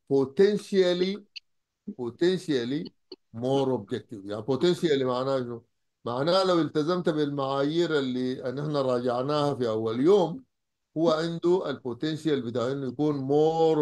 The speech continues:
objective، ويكون مش بس objective، بيعمل، آه، بيكون فيه high validity، ويكون فيه high reliability.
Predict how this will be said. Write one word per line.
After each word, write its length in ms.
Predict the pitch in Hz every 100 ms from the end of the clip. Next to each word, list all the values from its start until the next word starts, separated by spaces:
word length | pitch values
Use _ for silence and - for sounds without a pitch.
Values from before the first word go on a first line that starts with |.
| 123
objective، 440 | 110 120 - - - _ _ _ - - - - -
ويكون 800 | 123 127 127 165 180 180 180 190 _ _ - _ - -
مش 200 | 156 175
بس 260 | 175 180
objective، 560 | 160 117 120 113 147 165 226 - _ _ _
بيعمل، 480 | 139 170 170 170 190 _ _ _
آه، 580 | - 143 127 120 110 117 139
بيكون 540 | 127 123 127 175 185 180 _ -
فيه 280 | 135 175 180
high 380 | 151 160 180 175 143
validity، 580 | 139 147 147 127 - - - _ - _ - - _ _ _
ويكون 340 | 113 - 170
فيه 240 | 156 180 175
high 440 | 156 170 175 170
reliability. 920 | 151 143 135 127 127 123 135 117 -